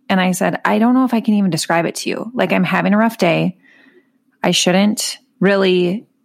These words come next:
feel this way. I mean, we've had really good stretches of sleep. We're headed down to an appointment." Speaking of, you know, our last trauma episode, that it just brings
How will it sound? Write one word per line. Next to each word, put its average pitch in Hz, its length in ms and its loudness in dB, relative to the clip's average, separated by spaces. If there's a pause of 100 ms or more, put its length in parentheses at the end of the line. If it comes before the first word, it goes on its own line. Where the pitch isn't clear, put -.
(100)
feel 254 280 0
this 320 260 -2
way. 156 240 0
I 214 60 4
mean, 190 160 2
we've 175 140 -2
had 170 240 -2
really 202 200 2
good 196 140 0
stretches 190 360 -2
of 208 120 0
sleep. 165 440 -2 (880)
We're 185 100 0
headed 196 260 0
down 233 160 4
to 226 60 4
an 196 100 2
appointment." 185 640 -2 (1080)
Speaking 165 340 0
of, 156 340 -2
you 180 100 2
know, 156 80 2
our 156 180 0
last 156 260 0
trauma 233 320 2
episode, 165 720 0
that 214 340 0
it 240 140 2
just - 420 -4
brings 262 340 2